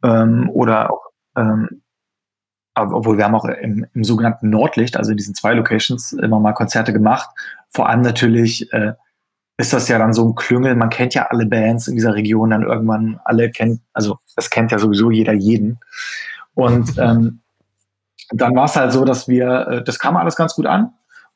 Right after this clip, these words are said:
Speaker 1: und wir haben dann angefangen, ein, genau, ein Festival auf einem Skaterplatz zu veranstalten. Das war das Last Summer Open Air und, ähm, das war in Suhl einfach so, dass, ähm,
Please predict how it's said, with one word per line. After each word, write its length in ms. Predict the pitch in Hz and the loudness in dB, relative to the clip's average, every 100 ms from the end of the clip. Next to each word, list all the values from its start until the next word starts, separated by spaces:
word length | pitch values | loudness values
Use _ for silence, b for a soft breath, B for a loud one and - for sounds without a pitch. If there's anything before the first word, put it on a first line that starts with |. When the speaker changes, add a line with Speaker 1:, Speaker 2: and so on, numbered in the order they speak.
| - | 0
Speaker 1:
und 460 | 139 143 143 143 | 2 2 2 0
wir 200 | 135 110 | 0 0
haben 240 | 123 139 139 | 0 -2 0
dann 200 | 131 127 | 0 0
angefangen, 580 | 127 139 - 123 127 | 0 -2 0 -2 0
ein, 360 | 120 131 139 - | -2 -2 -4 -4
genau, 280 | 131 139 131 | -2 0 2
ein 240 | - 127 120 | 0 -4 -2
Festival 360 | 165 - 120 | -4 0 0
auf 80 | 113 | 2
einem 200 | 110 117 | 0 -2
Skaterplatz 560 | - 165 151 - - - | -2 0 0 -2 -4 -6
zu 80 | |
veranstalten. 580 | 107 110 117 - 113 - | -8 -6 -6 -4 -4 -2
Das 120 | 110 | -2
war 80 | 110 | 0
das 140 | 110 123 | 0 0
Last 260 | 120 - | 0 0
Summer 220 | 156 156 | 0 0
Open 240 | 131 - - | 0 -2 -2
Air 300 | 127 156 180 B B B B B B _ | 0 0 -4 B B B B B B _
und, 680 | 139 143 143 139 131 - - _ _ 139 | 2 4 4 2 -2 -8 -14 _ _ -2
ähm, 600 | 131 127 123 123 123 - _ _ _ - | 0 0 -2 -4 -6 -12 _ _ _ -6
das 240 | 117 - | -4 0
war 180 | 120 151 | 0 2
in 80 | 147 | 2
Suhl 160 | 143 147 | 2 2
einfach 220 | 135 120 | 0 -2
so, 200 | 123 139 | 0 2
dass, 500 | 131 127 - - - _ | 2 -2 -6 -10 -14 _
ähm, 500 | 117 113 110 113 117 | 0 2 0 -2 -6